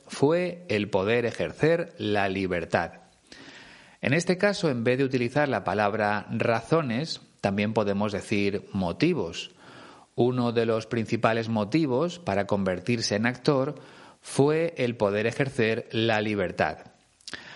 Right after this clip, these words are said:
Aquí el verbo ejercer significa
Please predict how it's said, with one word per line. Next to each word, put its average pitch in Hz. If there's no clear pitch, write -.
Aquí 101
el 113
verbo 135
ejercer 143
significa 127